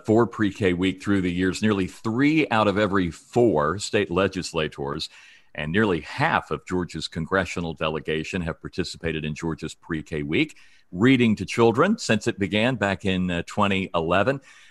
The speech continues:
Um, Erica, I know the number of centers, record-breaking. That's incredible. How are we doing on visits this year? I guess most are virtual.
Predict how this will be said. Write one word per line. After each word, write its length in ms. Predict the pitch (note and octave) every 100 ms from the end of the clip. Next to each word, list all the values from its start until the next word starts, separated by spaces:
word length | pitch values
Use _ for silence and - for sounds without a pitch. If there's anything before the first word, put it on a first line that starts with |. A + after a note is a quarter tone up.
| -
Um, 280 | B2 A#2+ -
Erica, 360 | E3 F3+ D#3 C#3
I 120 | C3+
know 320 | C3 C#3 D3 A#2+
the 160 | G2+
number 220 | B2 G#2+
of 100 | G2+
centers, 600 | - - G3 A#2+ C#3 - -
record-breaking. 880 | F2+ C3 - G#2+ D#2+ G2 F#2 A#2+ A#2+
That's 260 | G#2+ A2+ -
incredible. 560 | F#2 - A2+ A#2 F2
How 160 | E2+ D3
are 120 | G3+
we 140 | G3 D#3
doing 280 | D#3 C#3 A2+
on 400 | A2 G#2 F#2+ E2+ E2+
visits 520 | - B2+ C3 E2+ - -
this 280 | D#2+ -
year? 220 | E2 C2+ B1+
I 60 |
guess 260 | D2+ F#2 -
most 320 | G#2 A#2+ -
are 60 | A#2+
virtual. 500 | A#2+ A#2 - G1+